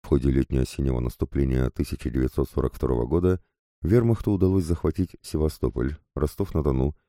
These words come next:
Воронеж, Краснодар, Ставрополь, Ворошиловск и большую часть Сталинграда. Однако прорыв к Баку не удался. Германское командование все больше сил вынуждено было направлять под Сталинград, поскольку группировка советских войск в этом районе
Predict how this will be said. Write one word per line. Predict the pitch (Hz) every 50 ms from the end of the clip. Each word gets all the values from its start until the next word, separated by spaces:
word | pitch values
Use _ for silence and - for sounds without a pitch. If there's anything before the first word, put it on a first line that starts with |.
| _ _ _
Воронеж, | - - 95 92 80 73 73 78 - - - _ _
Краснодар, | - 80 - - 71 64 64 69 73 78 - - _ _ _
Ставрополь, | - 73 67 67 71 - 85 85 76 73 -
Ворошиловск | 73 73 76 - - 73 71 69 - - - _ _ _ _ _ _ _ _ _ _ _
и | 87 90
большую | 82 95 113 123 - - 110 104 95
часть | - 101 98 90 -
Сталинграда. | - 85 85 87 87 78 69 65 60 52 - - - _ _ _ _ _ _ _ _ _ _ _ -
Однако | 80 87 87 107 120 120 - 110
прорыв | - - 95 95 92 92 87 - - -
к | - 76 69
Баку | 67 71 73 - - - 107 120 110 - _ _ _ _
не | 78 78 80 80
удался. | 80 80 65 58 53 - - - - - _ _ _ _ _ _ _ _ _ _ _ _ -
Германское | 71 76 82 95 104 101 95 - 90 87
командование | - - 95 104 110 107 101 82 73 76 71 71 69 69
все | - - - 80
больше | 82 87 85 - - 80
сил | - - 98 101 92 78
вынуждено | 76 90 90 85 76 71 76 78 78 73
было | 76 85 85 80
направлять | 76 69 - 80 76 80 85 85 -
под | - 80 -
Сталинград, | - _ - 82 90 92 95 95 90 69 - - _ _ _ _ _ _
поскольку | - 78 - - - 73 69 - - 76 73 67
группировка | 69 73 73 - 73 73 71 67 - 71 65
советских | - 69 67 71 69 - - - 69 - -
войск | 67 67 67 - - -
в | 64 73
этом | 67 - 67 67
районе | 64 67 67 73 90 90 76 64 60 60